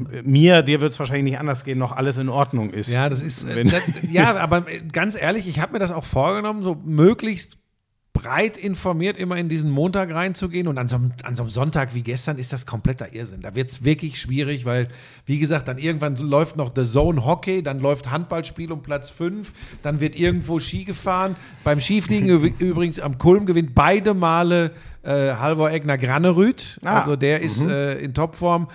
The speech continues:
Speaker 2: Bei den Deutschen gibt's so, gibt's so Wellinger beim Fliegen gut, einmal ein Achter, einmal, lass mich nicht lügen, Fünfter oder so. Ähm, Geiger war gar nicht dabei, der hat trainiert. Eisenbichler einmal Neunter.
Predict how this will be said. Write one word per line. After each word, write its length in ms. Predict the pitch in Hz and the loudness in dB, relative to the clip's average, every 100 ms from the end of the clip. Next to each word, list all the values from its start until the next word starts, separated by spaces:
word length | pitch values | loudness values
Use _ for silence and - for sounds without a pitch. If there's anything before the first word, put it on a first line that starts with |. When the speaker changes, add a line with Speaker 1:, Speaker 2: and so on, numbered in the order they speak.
| - - - | -14 -20 -8
Speaker 2:
Bei 140 | - 208 | 0 2
den 140 | 233 | 4
Deutschen 400 | 208 262 - 233 | 6 6 4 -4
gibt's 220 | 220 - | -4 -2
so, 180 | 226 214 | 2 2
gibt's 180 | 196 185 | 2 -4
so 140 | 208 185 | -4 -4
Wellinger 640 | 175 151 220 320 285 269 | -8 -2 0 0 0 0
beim 220 | - 185 | 0 -2
Fliegen 480 | - 175 240 247 226 | -2 -4 -4 -4 -4
gut, 240 | 185 233 | -2 -2
einmal 500 | - 180 190 185 175 | -2 -2 0 2 2
ein 600 | 165 156 151 151 151 151 156 | 0 -2 -4 -4 -6 -8 -10
Achter, 560 | 170 196 - 202 196 | -12 -12 -6 -2 -2
einmal, 600 | 156 165 165 156 151 139 - - _ _ | -2 -2 0 0 0 -2 -8 -20 _ _
lass 200 | 139 127 | -10 -6
mich 80 | 131 | -4
nicht 140 | 120 117 | -4 -4
lügen, 180 | 117 110 | -4 -4
Fünfter 420 | 170 196 - 104 | -6 -6 -6 -4
oder 180 | 202 196 | -2 -2
so. 220 | 214 226 - - - - - - | -2 -2 -10 -20 -20 -20 -20 -10
Ähm, 400 | 156 151 147 151 | -4 0 0 0
Geiger 360 | 160 190 190 170 | 2 2 2 2
war 120 | 160 | 0
gar 80 | 165 | 0
nicht 140 | 151 | 0
dabei, 280 | 143 139 202 | 0 0 0
der 140 | 185 | 0
hat 140 | 143 139 | -2 -2
trainiert. 420 | 151 143 185 - | -4 -2 -2 -2
Eisenbichler 680 | 139 170 160 156 151 156 135 | -2 -2 -4 -4 -4 -2 -2
einmal 520 | 143 143 139 135 120 - - | -2 -2 0 0 -2 -6 -10
Neunter. 640 | 123 151 185 180 170 170 | -4 -2 -2 -2 0 0